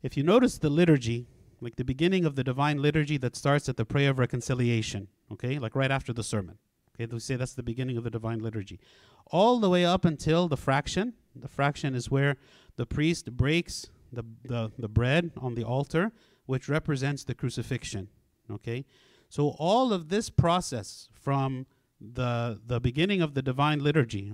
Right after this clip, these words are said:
all the way up until the breaking of the bread, we don't say the Our Father prayer a single time because we are not yet, like,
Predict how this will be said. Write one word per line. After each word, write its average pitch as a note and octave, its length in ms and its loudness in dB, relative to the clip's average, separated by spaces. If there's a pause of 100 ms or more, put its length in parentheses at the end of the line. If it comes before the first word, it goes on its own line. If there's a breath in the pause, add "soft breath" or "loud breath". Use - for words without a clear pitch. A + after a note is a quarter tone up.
all F3+ 220 6
the E3 120 2
way C#3 120 4
up D3 220 2
until C#3+ 380 2
the B2 100 0
breaking C#3 420 2
of A#2+ 100 -4
the A#2 80 -2
bread, D3+ 360 0 (360 soft breath)
we C#3 140 4
don't G3+ 240 2
say G#3 500 0 (120)
the C#3+ 160 -4
Our D3+ 240 2
Father D#3+ 340 2
prayer E3+ 320 2
a B2+ 80 0
single B2+ 300 -4
time G2 300 -6 (960)
because C3+ 280 0
we C3+ 80 2
are B2+ 120 2
not E3+ 260 2
yet, D3+ 300 0 (880)
like, B2+ 220 -4